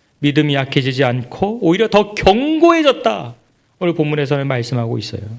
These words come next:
성도 여러분, 어떻게 아브라함은 하나님을 이렇게 분명하고 선명하게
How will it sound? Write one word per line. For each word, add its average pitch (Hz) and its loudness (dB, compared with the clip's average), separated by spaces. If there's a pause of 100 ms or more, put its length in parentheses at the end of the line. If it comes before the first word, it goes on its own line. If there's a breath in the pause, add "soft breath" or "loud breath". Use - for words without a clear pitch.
성도 147 2
여러분, 143 0 (460 loud breath)
어떻게 254 2
아브라함은 156 0
하나님을 175 0
이렇게 190 -4 (160)
분명하고 170 0
선명하게 170 -4